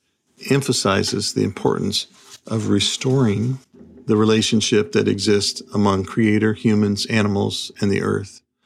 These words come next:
what I call the community of creation. One of the principal values found within the Way of Harmony is generosity, often expressed through hospitality.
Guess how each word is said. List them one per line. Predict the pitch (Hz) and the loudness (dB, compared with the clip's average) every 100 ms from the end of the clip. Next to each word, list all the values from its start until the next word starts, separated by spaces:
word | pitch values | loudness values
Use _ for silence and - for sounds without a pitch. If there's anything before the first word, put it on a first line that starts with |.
| _ | _
what | 127 113 | 0 0
I | |
call | 104 107 95 | 0 2 2
the | 101 | 0
community | - 110 104 101 | 0 2 2 0
of | 101 | -4
creation. | - 110 113 113 - 107 _ _ _ _ _ _ _ | -4 -2 0 -2 -8 -12 _ _ _ _ _ _ _
One | - 147 | -2 2
of | |
the | 151 | 2
principal | 143 151 139 - 139 | 0 0 0 -2 0
values | 123 110 113 113 - | 2 4 2 2 0
found | 110 110 110 98 _ _ _ - | 2 2 2 -2 _ _ _ -2
within | 117 120 120 | 2 4 4
the | 110 | 4
Way | 110 117 | 4 2
of | 117 | 0
Harmony | 104 98 104 110 | -2 -2 -2 -4
is | 113 | -4
generosity, | - 110 113 117 - - 85 - _ _ _ _ - | -2 0 2 0 -2 -4 -8 -14 _ _ _ _ -2
often | 110 110 135 | -2 0 0
expressed | 131 - 107 101 | 0 -2 -2 0
through | 117 | -2
hospitality. | 104 107 - - - 101 92 - | -2 -2 -4 -6 -4 -4 -4 -8